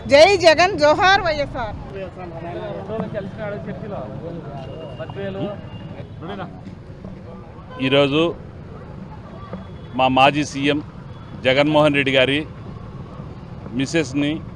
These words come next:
Speaker 2: మాట్లాడిన వ్యక్తి పైన మేమందరం, మా మహిళలు, మా కార్యకర్తలు అందరూ కలిసి చిన్న, చిన్నచౌక పోలీస్ స్టేషన్లో కేసు పెట్టడం జరిగింది. ఆ కేసుకు సంబంధించి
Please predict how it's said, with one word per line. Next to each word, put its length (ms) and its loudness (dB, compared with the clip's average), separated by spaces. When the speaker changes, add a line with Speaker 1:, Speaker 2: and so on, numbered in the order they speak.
Speaker 2:
మాట్లాడిన 560 6
వ్యక్తి 280 0
పైన 440 4
మేమందరం, 600 6
మా 160 6
మహిళలు, 720 4
మా 180 2
కార్యకర్తలు 560 6
అందరూ 400 6
కలిసి 540 2
చిన్న, 140 4
చిన్నచౌక 480 4
పోలీస్ 220 0
స్టేషన్లో 360 0
కేసు 240 2
పెట్టడం 340 0
జరిగింది. 520 -2
ఆ 100 8
కేసుకు 400 2
సంబంధించి 800 2